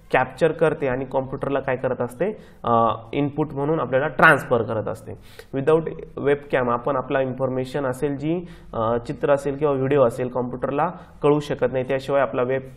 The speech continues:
अ, समोरच्याला दिसू शकत नाही, म्हणून आपण वेबकॅमचा यूज करतो. मार्केटमध्ये खूप स-, प्रकारचे webcam आहेत, पण त्यामध्ये mostly आपल्याला famous असलेला हा वेबकॅमचा एक photo आहे, जे कॉम्प्युटरला आपलं visualize किंवा motion पिक्चरच्या फॉर्ममध्ये data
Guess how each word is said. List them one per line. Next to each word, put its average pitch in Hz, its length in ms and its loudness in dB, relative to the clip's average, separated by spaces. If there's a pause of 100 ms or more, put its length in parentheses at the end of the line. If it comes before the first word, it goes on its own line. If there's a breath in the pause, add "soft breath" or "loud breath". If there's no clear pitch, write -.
(160)
अ, 117 420 4
समोरच्याला 135 520 -2 (260 loud breath)
दिसू 143 240 0
शकत 175 340 2
नाही, 123 120 0
म्हणून 139 180 0
आपण 139 180 -2
वेबकॅमचा 127 600 0
यूज 139 260 -2
करतो. 92 300 -6 (320 loud breath)
मार्केटमध्ये 160 680 2 (160)
खूप 156 220 -4
स-, - 120 -6
प्रकारचे 143 600 -2
webcam 135 480 0
आहेत, 143 200 -4 (120)
पण 143 100 -2
त्यामध्ये 139 360 -2
mostly 139 340 0
आपल्याला 139 280 0 (380 loud breath)
famous 139 260 0
असलेला 139 300 -2
हा 139 80 2
वेबकॅमचा 131 580 -2
एक 185 120 0 (300 loud breath)
photo 135 260 0
आहे, 135 220 2 (160)
जे 143 100 -2
कॉम्प्युटरला 131 520 -2
आपलं 147 280 0 (280 loud breath)
visualize 147 520 4
किंवा 147 180 -2
motion 131 360 -2
पिक्चरच्या 131 460 -2
फॉर्ममध्ये 131 440 0
data 123 320 0